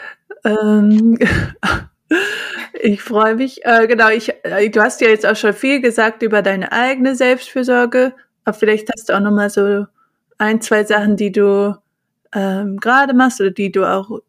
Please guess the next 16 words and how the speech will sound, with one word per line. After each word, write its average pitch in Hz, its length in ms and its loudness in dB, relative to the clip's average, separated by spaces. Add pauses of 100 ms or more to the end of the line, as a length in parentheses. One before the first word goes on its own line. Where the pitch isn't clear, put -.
(520)
immer 262 320 4
machst, 254 400 0
also 208 380 -6
wo 208 100 -2
du 190 160 -2
auch 190 80 -6
sagst, - 280 -6
„Das - 180 -10
ist 214 160 -10
etwas, - 380 -8
was 208 140 -10
ich - 200 -16
wirklich - 320 -14
immer 254 180 2
machen 277 280 0
muss, 302 280 -8